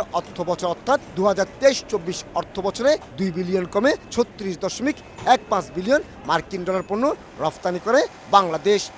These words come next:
এই অবস্থায় রফতানি আয় বাড়ানোর ক্ষেত্রে শুল্ক হার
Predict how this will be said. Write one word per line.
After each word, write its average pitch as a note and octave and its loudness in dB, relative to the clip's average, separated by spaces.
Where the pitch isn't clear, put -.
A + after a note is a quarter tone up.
এই D#3+ 0
অবস্থায় F#3 2
রফতানি A#3+ 2
আয় F#3+ 0
বাড়ানোর D#3+ -2
ক্ষেত্রে C#4 -2
শুল্ক C#4 -2
হার F3 0